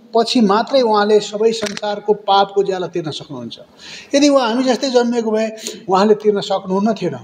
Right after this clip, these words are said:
उहाँमा पाप थियो र पापी मानिसले पापको ज्याला तिर्न सक्दैन। जस्तै अन्धाले अन्धालाई डोडाउन सक्दैन, त्यसको लागि, अ, ऊ चाहिँ निष्खोट हुनुपर्छ।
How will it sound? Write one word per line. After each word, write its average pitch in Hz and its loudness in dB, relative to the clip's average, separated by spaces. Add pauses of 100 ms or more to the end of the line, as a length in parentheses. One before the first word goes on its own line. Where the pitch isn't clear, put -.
उहाँमा 185 2
पाप 220 0
थियो 143 -12 (440)
र 151 0
पापी 220 0
मानिसले 190 -2
पापको 185 -2
ज्याला 135 -2
तिर्न 160 -10
सक्दैन। 196 0 (480)
जस्तै 185 2
अन्धाले 220 2
अन्धालाई 196 0
डोडाउन 190 -4
सक्दैन, 202 -4 (380)
त्यसको 240 2
लागि, 208 2 (420)
अ, 156 -2
ऊ 226 4
चाहिँ 220 0
निष्खोट 262 2
हुनुपर्छ। 175 -4